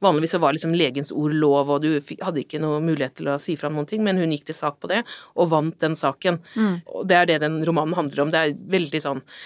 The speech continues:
Speaker 1: eh, den leste jeg når den kom, og, eh, jeg reiste faktisk litt rundt på turné med Katarina og snakket med henne om den boka.
Speaker 2: Mm.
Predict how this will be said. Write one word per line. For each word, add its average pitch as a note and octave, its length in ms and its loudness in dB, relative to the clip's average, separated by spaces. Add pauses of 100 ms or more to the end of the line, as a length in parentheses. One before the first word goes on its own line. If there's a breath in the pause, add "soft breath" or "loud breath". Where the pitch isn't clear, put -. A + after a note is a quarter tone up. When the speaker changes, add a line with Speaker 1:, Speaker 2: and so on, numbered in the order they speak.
(280 loud breath)
Speaker 1:
eh, E3+ 460 4
den F#3+ 160 6
leste F#3+ 240 0
jeg D3+ 80 2
når E3 160 4
den - 80 -6
kom, B3 400 6
og, F#3+ 720 4
eh, F3 1400 2
jeg F3 140 0
reiste E3 360 -2
faktisk E3+ 300 -4
litt E3 160 -4
rundt D3+ 220 -4
på D#3+ 100 -4
turné D#3 420 0
med D3 200 -2
Katarina D3+ 420 -2
og D#3 80 -2
snakket D3 540 0
med E3+ 180 -2
henne D#3+ 220 -2
om D3+ 120 -2
den D#3 140 -2
boka. G#3 300 0 (180 loud breath)
Speaker 2:
Mm. A#3 320 2